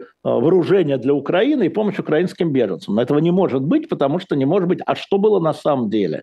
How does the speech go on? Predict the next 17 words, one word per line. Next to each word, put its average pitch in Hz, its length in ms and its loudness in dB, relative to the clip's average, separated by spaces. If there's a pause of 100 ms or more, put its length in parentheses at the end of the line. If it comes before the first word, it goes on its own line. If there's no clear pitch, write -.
(320)
Я 117 60 -4
начинаю 185 460 2
рыть, 143 340 0
и - 40 -2
спасибо, 156 960 0
там - 460 -6
есть - 420 -2 (420)
у 143 80 0
нас 123 320 0
бельгийские 139 560 0
подписчики - 580 -4
в - 100 -6
Твиттере, 110 400 0
что - 140 -6
называется, 202 380 0
которые 208 320 2
разъяснили, 190 680 -2